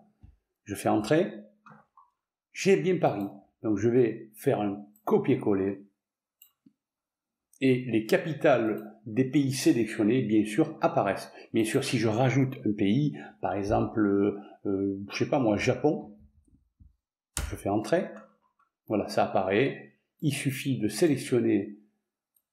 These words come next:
les données du dessus et faire un copier-coller.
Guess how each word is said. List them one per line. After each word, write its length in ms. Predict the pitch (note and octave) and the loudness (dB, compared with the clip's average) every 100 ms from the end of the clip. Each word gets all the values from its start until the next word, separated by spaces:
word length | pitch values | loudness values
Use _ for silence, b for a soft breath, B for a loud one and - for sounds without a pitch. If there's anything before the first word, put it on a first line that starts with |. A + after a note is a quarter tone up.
| _ _ | _ _
les 140 | B2+ C#3 | 0 4
données 300 | C3+ C3 B2 | 6 6 4
du 160 | C3+ | 2
dessus 460 | G#2+ G2+ - A2+ - | 2 0 0 -2 -2
et 80 | A2+ | -4
faire 200 | - C#3 | 0 2
un 120 | A#2 | 2
copier-coller. 680 | G#2+ - F3 F3+ E3+ C3+ | -2 -2 0 0 2 0